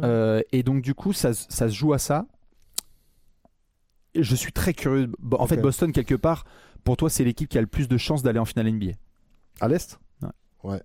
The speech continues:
Speaker 2: avec Tatum. Et tu sais quoi ? Pour moi, même avec un Tatum qui est pas à cent pour cent. C'est-à-dire que je pense, je
Speaker 1: Ah
Speaker 2: pense,
Speaker 1: ouais ?
Speaker 2: moi, contre Kems, je pense qu'il nous bluffe là depuis le début. Je pense que Tatum, en fait, je pense que leur scénario A, c'était on le dévoile pas, mais notre scénario A, c'est ça se passe bien, on tanque pas,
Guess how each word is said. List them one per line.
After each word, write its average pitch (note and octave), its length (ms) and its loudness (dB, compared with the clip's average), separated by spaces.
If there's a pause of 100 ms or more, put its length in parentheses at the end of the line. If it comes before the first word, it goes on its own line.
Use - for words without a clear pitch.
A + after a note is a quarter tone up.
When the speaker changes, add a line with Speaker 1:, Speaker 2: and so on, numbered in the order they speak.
Speaker 2:
avec G2+ 220 -2
Tatum. G2 420 -4
Et G2+ 140 -8
tu - 100 -14
sais A#2+ 140 -2
quoi ? C3 360 0
Pour A2+ 140 -2
moi, A#2+ 140 0
même A2+ 100 2
avec A2+ 180 -2
un G2+ 80 2
Tatum A2+ 400 -4
qui - 80 -4
est - 40 0
pas G2+ 120 0
à F#2+ 40 0
cent G2+ 140 -10
pour - 140 -18
cent. - 160 -16 (1040)
C'est-à-dire B2 220 0
que C#3 120 2
je - 80 -4
pense, - 380 -2 (140)
je - 80 -12
Speaker 1:
Ah C#3+ 80 6
Speaker 2:
pense, C3 80 4
Speaker 1:
ouais ? C#3 280 2
Speaker 2:
moi, C#3+ 200 2
contre C#3+ 280 0
Kems, C#3 240 0
je - 80 -8
pense C3+ 200 -2
qu'il A2+ 120 -6
nous A2 100 0
bluffe A#2 260 -2
là F2+ 80 -4
depuis G#2 160 -16
le G2+ 60 -12
début. A2 180 -4
Je - 80 -10
pense A2+ 160 -6
que A#2 80 -2
Tatum, C#3+ 480 0 (140)
en A2+ 80 -4
fait, C#3+ 240 -2 (1800)
je D#3+ 220 -10
pense G#3 160 2
que - 80 0
leur D3 160 2
scénario E3 480 2
A, E3+ 200 2
c'était B2 400 0
on C#3+ 140 0
le C#3+ 60 -4
dévoile C#3+ 320 2
pas, D#3+ 140 2
mais D#3+ 100 0
notre A#2 180 0
scénario C3 440 0
A, C#3 160 2
c'est G#2 240 0
ça D3 180 0
se - 80 -12
passe C3+ 180 0
bien, B2 360 0
on C#3 100 -4
tanque C#3+ 260 -4
pas, A#2 320 0